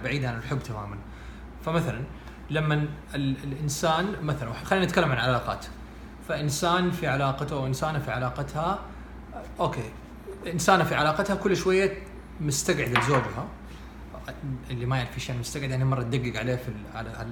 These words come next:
على التفاصيل حق الحياة، فين داخل، فين خارج، فين رحت، فين جيت، متى حترجع، متى حتروح، متى تخلص الشغل، متى فهذه التفاصيل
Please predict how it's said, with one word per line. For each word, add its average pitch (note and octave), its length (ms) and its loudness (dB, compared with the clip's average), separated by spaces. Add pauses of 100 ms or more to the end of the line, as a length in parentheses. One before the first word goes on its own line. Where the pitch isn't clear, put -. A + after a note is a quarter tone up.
(160)
على B2 100 -4
التفاصيل C3 480 -2
حق A#2 140 -6
الحياة، A2 300 -6 (460)
فين G3+ 280 8
داخل، E3 420 6
فين F#3 260 4
خارج، D3+ 340 2
فين F3 340 2 (100)
رحت، D3 260 0
فين F3 380 4
جيت، D3+ 280 2
متى F3 240 2
حترجع، C#3 560 2
متى E3+ 220 0
حتروح، C#3+ 440 0
متى F3 180 0
تخلص C#3 360 0
الشغل، D3 380 0
متى D#3+ 300 2 (960)
فهذه G3 220 10
التفاصيل G3 640 4